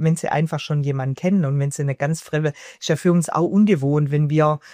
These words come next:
wo Neues hinkommen und da auch niemand kennen und das macht's dann schon einfacher auch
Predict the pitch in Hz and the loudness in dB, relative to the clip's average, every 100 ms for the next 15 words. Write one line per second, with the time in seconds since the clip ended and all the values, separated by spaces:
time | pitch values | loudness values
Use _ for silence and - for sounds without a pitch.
0 | - 160 165 165 180 - 190 240 262 220 | -10 0 2 4 4 2 2 2 2 0
1 | 208 170 156 113 175 175 160 151 - 196 | 2 2 2 2 2 4 2 0 0 2
2 | 226 185 165 180 175 - 170 156 170 - | 4 2 0 -2 -4 -2 -2 0 -2 0
3 | 143 196 - 220 - - 180 214 277 | 0 0 0 -4 -2 -2 0 2 0